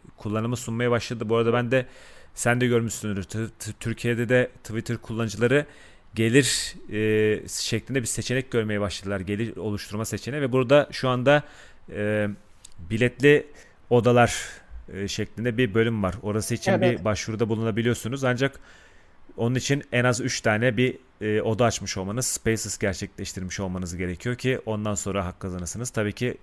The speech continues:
Speaker 1: o, e, belli bir takipçi sayısının üzerinde olmak da gerekiyor. Böyle bir takım gereksinimler söz konusu. Buna göre biletli odalara başvuru yapabilirsiniz. Başvurunuza göre de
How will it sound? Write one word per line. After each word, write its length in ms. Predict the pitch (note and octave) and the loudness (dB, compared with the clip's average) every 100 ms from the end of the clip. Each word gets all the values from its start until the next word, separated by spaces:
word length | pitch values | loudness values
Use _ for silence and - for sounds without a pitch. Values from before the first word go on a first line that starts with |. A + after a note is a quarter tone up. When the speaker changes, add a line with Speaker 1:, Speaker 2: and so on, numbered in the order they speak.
| - | -6
Speaker 1:
o, 180 | A2 - | -6 -4
e, 320 | G2+ G2+ G2 | -4 -2 -2
belli 200 | G2+ G#2+ | -2 -2
bir 120 | A2 G#2+ - | -2 -4 -6
takipçi 400 | G#2 G2 - - | -4 -4 -6 -10
sayısının 320 | - G2 A2 | -6 -6 -6
üzerinde 340 | G#2+ G#2 G#2 A2 | -4 -4 -2 -4
olmak 480 | G2+ G2 G#2 - - | -4 -4 -6 -6 -6
da 140 | E2 - | -6 -6
gerekiyor. 520 | F#2+ F2+ - - B2 B2+ - - - - - | -6 -6 -6 0 0 0 -12 -20 -18 -16 -6
Böyle 180 | G2+ G#2 | -2 0
bir 100 | G#2+ | -2
takım 340 | G#2 - A#2 - - - - | -4 -4 -6 -8 -20 -20 -4
gereksinimler 640 | G2 G2+ - G#2+ G#2+ A2 G2 - | -2 -2 -4 -4 -2 -2 -2 -8
söz 280 | - G2 - | -10 -8 -8
konusu. 520 | F#2+ F2+ - B2+ C3+ - | -8 -8 -6 -4 -4 -6
Buna 220 | G#2 G2+ | -4 -2
göre 300 | G2 B2 B2 - - - - | 2 2 0 -6 -20 -20 -10
biletli 320 | F#2+ - - | -4 -4 -2
odalara 300 | G#2+ G2+ G2+ | -2 0 0
başvuru 300 | G#2+ G#2 G#2 | 0 -2 -2
yapabilirsiniz. 600 | A2 G#2 G2 F2+ A2+ A#2+ | -4 -4 -4 -4 -6 -4
Başvurunuza 460 | A2 G2 G2+ G2+ G2 | -4 -4 -4 -6 -6
göre 240 | F2 F2 | -6 -2
de 160 | B2 B2+ | 0 0